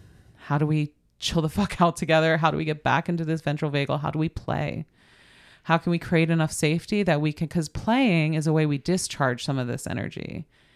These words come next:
If we can get safe enough and then play, you can also use that as a way of, like, getting some of this tension out in a safe way. So some of the strategies there, so you, safety, eye contact,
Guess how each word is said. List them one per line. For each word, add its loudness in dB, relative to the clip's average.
If -8
we -2
can 0
get 0
safe 0
enough 0
and -4
then -2
play, 0
you -2
can -2
also 2
use 0
that 0
as 0
a 4
way 0
of, -4
like, -8
getting 0
some -2
of 0
this -2
tension -2
out -4
in -4
a -2
safe -8
way. -4
So 2
some 0
of 2
the 2
strategies 0
there, 0
so -6
you, -4
safety, -4
eye 0
contact, -4